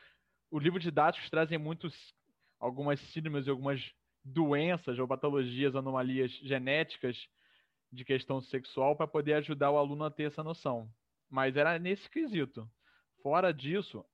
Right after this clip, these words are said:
e até de sexualidade humana, que é um, um, que é um, um tema muito abrangente, era pouca coisa que era dada, além da parte técnica, entendeu?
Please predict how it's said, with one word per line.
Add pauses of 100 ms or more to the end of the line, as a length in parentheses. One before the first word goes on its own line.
e
até
de
sexualidade
humana,
que
é
um, (120)
um,
que
é
um, (320)
um
tema
muito
abrangente,
era
pouca
coisa
que
era
dada,
além
da
parte
técnica,
entendeu?